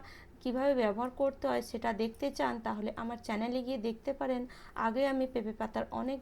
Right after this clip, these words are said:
ভিডিও আপনাদের সাথে শেয়ার করেছি। তো দেখুন, এখানে আমি নিয়ে নিয়েছি একটা তড়কা প্যান, বা যে কোনো একটা বাটি নিয়ে নেবেন, যার মধ্যে কোনো কিছু খাওয়ার কাজে,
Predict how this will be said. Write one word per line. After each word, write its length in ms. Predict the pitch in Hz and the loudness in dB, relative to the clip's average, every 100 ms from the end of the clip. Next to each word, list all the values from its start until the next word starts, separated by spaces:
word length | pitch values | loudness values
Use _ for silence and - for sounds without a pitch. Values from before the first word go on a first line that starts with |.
| 240 | -6
ভিডিও 260 | 233 247 | -2 0
আপনাদের 420 | 240 226 226 226 240 | 0 0 -2 -2 -2
সাথে 180 | 269 254 | -2 -2
শেয়ার 320 | 254 - 214 202 | -4 -2 -4 -4
করেছি। 460 | - 208 208 - 220 - - - - - | -4 -6 -6 -6 -6 -8 -16 -18 -16 -2
তো 100 | 254 | 2
দেখুন, 300 | 254 254 277 | 2 2 0
এখানে 280 | 233 247 262 | 0 0 0
আমি 180 | 262 269 | 2 0
নিয়ে 240 | 247 240 | 0 0
নিয়েছি 320 | 254 262 262 | 0 0 0
একটা 220 | 277 - 262 - | -2 -2 -2 0
তড়কা 340 | 233 233 269 269 | -2 0 -2 0
প্যান, 240 | 254 233 226 - - - | 0 2 0 -4 -14 0
বা 100 | 247 | 2
যে 160 | 208 247 | 4 2
কোনো 220 | 277 277 | 2 -2
একটা 220 | 269 277 | 0 0
বাটি 340 | 226 202 202 262 | 4 2 2 2
নিয়ে 180 | 262 262 | 2 2
নেবেন, 320 | 262 233 240 262 - - | 2 0 -2 -6 -12 -10
যার 220 | 196 240 247 | 2 4 6
মধ্যে 280 | 269 247 254 | 2 0 0
কোনো 240 | 254 262 | 2 0
কিছু 260 | 262 254 254 254 | 0 -4 -6 -6
খাওয়ার 360 | - 220 240 | 0 2 2
কাজে, 340 | 240 254 226 | 2 0 2